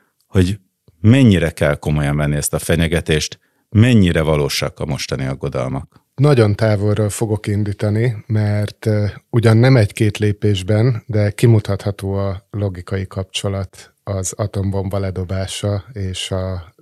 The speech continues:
Speaker 2: óvodások nem átalakító műtéte között. Ö, Oroszországnak is, mint minden nagy atomhatalomnak van egy nukleáris doktrinája.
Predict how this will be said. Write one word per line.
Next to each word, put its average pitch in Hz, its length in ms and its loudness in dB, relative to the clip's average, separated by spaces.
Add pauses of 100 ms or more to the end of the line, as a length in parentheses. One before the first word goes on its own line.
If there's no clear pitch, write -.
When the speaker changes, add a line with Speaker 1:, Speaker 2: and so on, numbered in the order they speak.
Speaker 2:
óvodások 95 800 -8
nem 95 200 -4
átalakító 95 600 -6
műtéte 95 500 -8
között. 101 560 -8 (1160)
Ö, 104 200 -4 (380)
Oroszországnak 104 840 -2
is, 120 220 -2
mint 98 420 -6 (520)
minden 113 380 2
nagy 107 200 0
atomhatalomnak 104 1300 -6
van 107 200 -2
egy 101 320 -8
nukleáris 101 600 -6
doktrinája. 107 920 -6